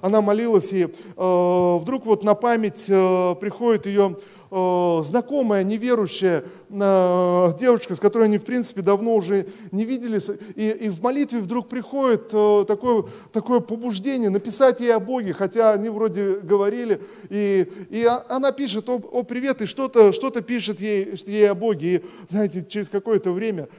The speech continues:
вдруг приходит ответная эс эм эска: "Откуда ты знаешь? Что знаешь?"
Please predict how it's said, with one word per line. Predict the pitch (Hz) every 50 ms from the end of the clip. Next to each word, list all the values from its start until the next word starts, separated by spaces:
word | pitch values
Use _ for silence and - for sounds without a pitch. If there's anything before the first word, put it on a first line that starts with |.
| - -
вдруг | 156 196 196 196
приходит | - 185 165 - 226 208 185 160 165
ответная | 160 143 185 202 196 - 165 165 156 135 - - _ _ _ _ -
эс | 170 - -
эм | 208 196 208 196
эска: | 160 - - - 117 104 _ _ _ _ _ _ _ _ _
"Откуда | - 147 - - 220 220 208
ты | - - 208
знаешь? | 185 151 151 202 202 160 117 104 - - - - _ _ _ _ _ _ _ _ _ _ _ _ _ _ _ _ _ _ _ _ -
Что | - - - 220 208
знаешь?" | 143 127 160 165 156 127 107 - - -